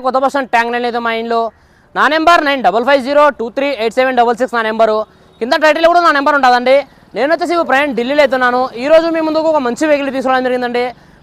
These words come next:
Mahindra ఎక్స్యూవీ ఫైవ్ హండ్రెడ్ డబ్ల్యూ టెన్ వేరియంట్ రెండు వేల పదిహేడు అక్టోబర్ వన్ అండి. ఫస్ట్ ఓనర్ వెహికల్ ఆటోమేటిక్ ట్రాన్స్‌మిషన్ వెహికల్ అండి. చాలామంది అడుగుతున్నారు ఆటోమేటిక్ వెహికల్స్ కావాలని, వాళ్ళ కోసం అయితే ఈ వీడియో అయితే చేస్తున్నాను. ఆటోమేటిక్ ట్రాన్స్‌మిషన్ వెహికల్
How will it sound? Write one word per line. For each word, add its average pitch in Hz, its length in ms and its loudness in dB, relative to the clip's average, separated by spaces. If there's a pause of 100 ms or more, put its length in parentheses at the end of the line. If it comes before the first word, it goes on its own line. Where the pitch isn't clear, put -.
Mahindra 320 420 2
ఎక్స్యూవీ 302 320 -4
ఫైవ్ 285 160 0
హండ్రెడ్ 285 200 -4 (220)
డబ్ల్యూ 233 200 -2 (120)
టెన్ 254 220 -2
వేరియంట్ 269 340 0
రెండు 240 160 -4
వేల 254 160 2
పదిహేడు 247 340 0 (120)
అక్టోబర్ 254 400 2
వన్ 214 180 -4
అండి. 151 160 -8 (380)
ఫస్ట్ 220 260 -4
ఓనర్ 330 240 0
వెహికల్ 302 200 -2 (160)
ఆటోమేటిక్ 302 460 -2
ట్రాన్స్‌మిషన్ 262 460 -4
వెహికల్ 233 260 -4
అండి. 233 160 -6 (360)
చాలామంది 269 400 2
అడుగుతున్నారు 262 420 0
ఆటోమేటిక్ 247 400 -4
వెహికల్స్ 233 300 -6
కావాలని, 226 400 2
వాళ్ళ 226 240 2
కోసం 254 240 -2
అయితే 247 160 -4
ఈ - 60 -2
వీడియో 220 180 -2
అయితే 220 140 -8
చేస్తున్నాను. 220 420 -6 (420)
ఆటోమేటిక్ 311 440 0
ట్రాన్స్‌మిషన్ 277 480 -2
వెహికల్ 269 280 0